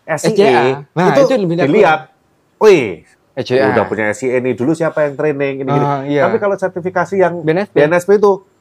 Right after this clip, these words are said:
Speaker 1: alah ini.
Speaker 2: Kenapa
Speaker 1: Hmm.
Speaker 2: kok gitu? Kok,
Speaker 1: Ya, itu
Speaker 2: kira?
Speaker 1: nggak tahu, sosialisasinya mungkin.
Speaker 2: Sosialisasinya
Speaker 1: Ah.
Speaker 2: ya. Tapi sebenarnya bagus sebenarnya.
Speaker 1: Hmm.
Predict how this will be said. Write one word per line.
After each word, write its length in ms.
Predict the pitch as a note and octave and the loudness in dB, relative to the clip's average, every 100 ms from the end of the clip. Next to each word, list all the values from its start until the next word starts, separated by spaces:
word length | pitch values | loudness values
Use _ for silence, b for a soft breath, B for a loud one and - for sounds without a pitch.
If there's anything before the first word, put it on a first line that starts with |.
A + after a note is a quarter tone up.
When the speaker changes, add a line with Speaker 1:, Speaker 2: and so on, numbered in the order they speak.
| - - | -18 -8
Speaker 1:
alah 460 | C#3 E3 F#3+ G3 | -6 -6 -8 -10
ini. 320 | F2 D2+ D#2 D2 | -12 -14 -14 -10
Speaker 2:
Kenapa 240 | - A3 - | -2 -2 0
Speaker 1:
Hmm. 80 | D3 | 0
Speaker 2:
kok 80 | A#2+ | 0
gitu? 200 | A#2+ A2 G2 _ _ _ | -2 -4 -14 _ _ _
Kok, 160 | B2+ G2+ - G2 | -8 -8 -6 -2
Speaker 1:
Ya, 160 | G#2+ | -2
itu 20 | |
Speaker 2:
kira? 80 | F3 A#2+ | 0 -2
Speaker 1:
nggak 80 | G2 | -2
tahu, 120 | G#2 | -4
sosialisasinya 800 | A2+ - A#2+ B2 B2 A2+ A2+ E2+ | -6 -4 -2 -2 -6 -10 -10 -10
mungkin. 100 | D2 | -10
Speaker 2:
Sosialisasinya 640 | D#2 B2+ G#2+ G#2 G2+ F2+ E2 | -6 -4 -4 -6 -8 -8 -10
Speaker 1:
Ah. 40 | F2+ | -14
Speaker 2:
ya. 20 | - _ _ _ | -20 _ _ _
Tapi 160 | G#3 - | -10 -4
sebenarnya 240 | E3+ G#3+ | 0 0
bagus 320 | G#3 C#3+ B2+ - | 0 -2 -4 -10
sebenarnya. 400 | G2 F#2 F2 G#2+ | -14 -14 -12 -10
Speaker 1:
Hmm. 400 | F#2+ D#2+ D2+ | -10 -10 -14